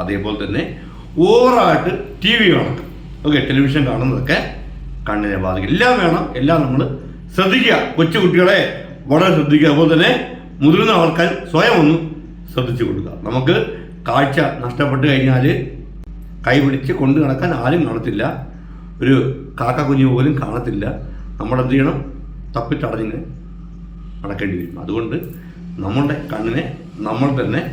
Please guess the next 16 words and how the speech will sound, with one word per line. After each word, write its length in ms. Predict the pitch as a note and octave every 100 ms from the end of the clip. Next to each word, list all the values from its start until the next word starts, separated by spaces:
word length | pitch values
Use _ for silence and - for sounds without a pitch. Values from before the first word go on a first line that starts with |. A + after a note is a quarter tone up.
| - - - - - - -
കാത്തു 260 | G#2 - - -
സൂക്ഷിക്കണം. 460 | F2+ - - C#3 - - -
മാക്സിമം, 420 | G3 B3 B3+ C4 - - - - - - B2+
മാക്സിമം 380 | E3 B3+ C4+ A#3+ F#3+
നിങ്ങൾ 140 | F3 -
ട്രൈ 120 | C#3 C3
ചെയ്യുക, 320 | A#2 G2+ G2+ G#2 - - -
നമ്മളൊന്ന് 300 | A#2+ B2+ C3 C3
കെയർ 180 | A#3 B3
ചെയ്യുക, 160 | F3+ C3+ B2
കണ്ണിനെ 240 | C#3+ D3+ C3
കെയർ 140 | C3+ C#3+ B2+
ചെയ്യുക. 200 | G2 F#2 - - - G3
അതേപോലെ 420 | A#3 A#3 G3+ F3+ F3+
തന്നെ 240 | E3 A3 - - - - - E3+
ഡെയിലി 240 | B3 G#3